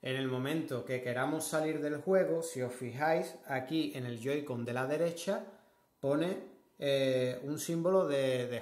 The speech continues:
home, ¿vale? Que significa casa, que es para regresar al menú de lo que sería la consola.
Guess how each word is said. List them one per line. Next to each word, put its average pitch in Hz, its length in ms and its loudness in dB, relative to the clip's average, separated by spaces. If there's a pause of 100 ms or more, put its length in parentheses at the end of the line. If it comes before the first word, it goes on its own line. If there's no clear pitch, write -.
(140)
home, 135 320 0
¿vale? 156 320 0
Que 117 180 -6
significa 135 560 -4
casa, 135 500 0 (140)
que 120 160 -8
es 120 60 -10
para 139 320 0
regresar 123 720 -4
al 131 180 -2
menú 127 480 -4 (380)
de 123 480 2
lo 120 100 -2
que 120 120 -6
sería 135 200 -2
la 160 120 0
consola. 123 580 -4